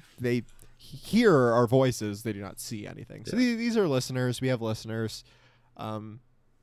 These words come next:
Speaker 1: thanks for listening. We'll, uh,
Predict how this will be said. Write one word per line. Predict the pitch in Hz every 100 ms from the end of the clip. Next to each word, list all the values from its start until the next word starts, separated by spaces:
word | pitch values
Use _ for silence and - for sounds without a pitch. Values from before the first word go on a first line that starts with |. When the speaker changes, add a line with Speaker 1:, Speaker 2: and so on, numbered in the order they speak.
| _ _ _ -
Speaker 1:
thanks | 143 147
for | 147
listening. | 131 - 127 120 120 123 _ _ _ _ _ _ _ _ _ _ _ _ _ _ _ -
We'll, | 117
uh, | 120 120 123